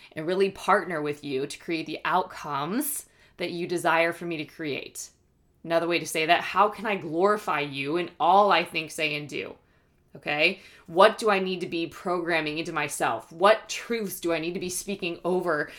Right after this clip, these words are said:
myself in this season? What declarations do I need to be saying to myself constantly until I'm fully convinced, right? So that I can get out of this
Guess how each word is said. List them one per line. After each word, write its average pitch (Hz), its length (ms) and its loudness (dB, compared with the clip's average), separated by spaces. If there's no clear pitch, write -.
myself 165 720 0
in 180 160 0
this 160 160 -6
season? 156 420 -6
What 220 300 6
declarations 196 800 0
do 170 120 0
I 170 80 0
need 180 80 -2
to 160 60 -6
be 175 100 -6
saying 185 320 -2
to 208 60 -2
myself 160 420 0
constantly 185 640 0
until 165 300 -2
I'm 180 140 0
fully 170 260 0
convinced, 151 720 -6
right? 170 360 6
So - 160 0
that 185 120 6
I 180 60 6
can 175 240 -4
get 196 240 4
out 180 280 2
of 175 120 -2
this 160 300 -6